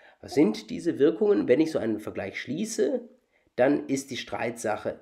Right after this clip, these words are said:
damit erledigt. Das bedeutet, das Verfahren ist damit nicht mehr rechtshängig.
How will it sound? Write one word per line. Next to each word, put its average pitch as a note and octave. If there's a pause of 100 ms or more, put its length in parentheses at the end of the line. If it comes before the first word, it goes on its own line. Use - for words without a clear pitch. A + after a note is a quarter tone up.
damit A2
erledigt. G#2+
Das -
bedeutet, G#2+ (280)
das -
Verfahren G2+
ist F#2+
damit G#2
nicht -
mehr F#2 (200)
rechtshängig. G2+